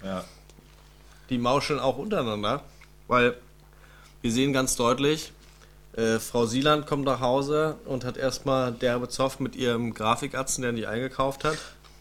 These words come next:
Speaker 2: Äh, die andere Dame kommt nach Hause und der Junge hat irgendwie einen Kuchen an die Wand geklatscht und am nächsten Morgen erzählen sie sich,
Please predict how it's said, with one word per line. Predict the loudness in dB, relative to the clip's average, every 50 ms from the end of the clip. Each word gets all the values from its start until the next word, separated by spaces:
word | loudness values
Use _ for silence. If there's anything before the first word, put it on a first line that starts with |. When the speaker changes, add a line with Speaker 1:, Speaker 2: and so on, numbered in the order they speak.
| -20 -20 -20 -20 -20 -20 -20 -20 -20 -18 -8 -2
Speaker 2:
Äh, | 0 2 4 4 4 4 4 4 2 2 2
die | 2 2
andere | 2 2 0 0 0 0 0
Dame | 0 2 2 2 2 2 0
kommt | -2 -2 -4 -2 -2
nach | -2 0
Hause | 2 2 2 2 0 0
und | 0 2
der | 2 2 2
Junge | 0 -2 -4 -2 -2 0 2 0
hat | 0 0 -2
irgendwie | -6 -6 -6 -4 -4 -4
einen | -4 -4
Kuchen | -4 -6 -6 -4 -4 -4
an | -2 -2
die | -2 -2
Wand | -2 -4 -4 -6
geklatscht | -10 -8 -2 -2 -2 -2 -2 -4 -4 -2
und | -2
am | -2 0
nächsten | 0 -2 -2 -2 -2
Morgen | -2 0 0 -2 -2
erzählen | -4 -6 -6 -4 -2 -2 -2 -2
sie | -2 -4 -4
sich, | -2 -4 -4 -4 -6 -12